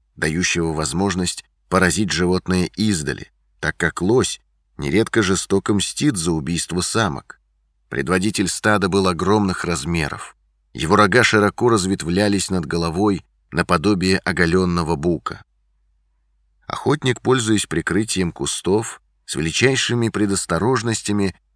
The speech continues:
приблизился к стаду, но расстояние до него всё ещё было слишком значительно, чтобы можно было рассчитывать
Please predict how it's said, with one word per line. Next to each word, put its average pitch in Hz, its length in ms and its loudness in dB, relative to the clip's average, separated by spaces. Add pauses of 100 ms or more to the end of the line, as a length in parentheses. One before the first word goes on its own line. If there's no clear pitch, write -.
(460)
приблизился 92 680 2
к - 80 -6
стаду, - 480 -4 (400)
но 67 120 -6
расстояние 82 580 0
до 78 120 -2
него 78 220 -2
всё 87 240 -2
ещё 85 260 0
было 85 240 -2
слишком 85 440 -4
значительно, 82 800 -4 (260)
чтобы 76 300 -2
можно 87 280 0
было 87 220 0
рассчитывать 85 720 -2